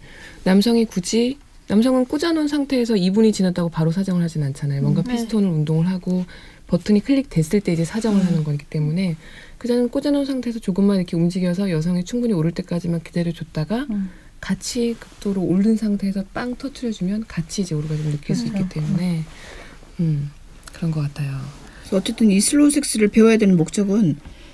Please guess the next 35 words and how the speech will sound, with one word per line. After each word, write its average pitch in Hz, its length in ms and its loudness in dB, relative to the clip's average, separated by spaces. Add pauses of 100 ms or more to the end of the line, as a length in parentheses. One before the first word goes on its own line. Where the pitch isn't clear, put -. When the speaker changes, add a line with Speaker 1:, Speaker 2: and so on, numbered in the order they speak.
(200)
Speaker 3:
남성들이 214 480 4
조루나 185 640 4
여성을 202 320 4
오르가즘에 196 420 4
못, 180 160 4
못 208 460 4
느끼게 220 300 6
한다고 190 380 0
고민하는 196 500 4
분들이 156 580 0 (140)
Speaker 4:
네. 180 400 0
Speaker 3:
실은 214 240 -4 (180)
이 196 100 2
방법을 190 380 2
좀 180 140 -2
배우면 160 560 2
Speaker 1:
네. 202 80 -2
Speaker 3:
훨씬 190 280 0
더 170 240 2 (360)
쉽게 185 720 -2
여성의 190 300 2
마음도 165 360 2
얻고 208 640 -2
여성도 185 300 0
Speaker 4:
그렇죠. 220 80 0
Speaker 3:
행복하게 202 320 -2
해주고 202 200 -6
Speaker 4:
네. 190 240 2 (360)
Speaker 3:
그럴 214 160 -4
수 196 100 -4
있기 185 140 -4
때문에 180 560 2
Speaker 1:
네. 180 220 -4 (140)
Speaker 3:
실은 208 360 -2 (640)
그 180 360 -4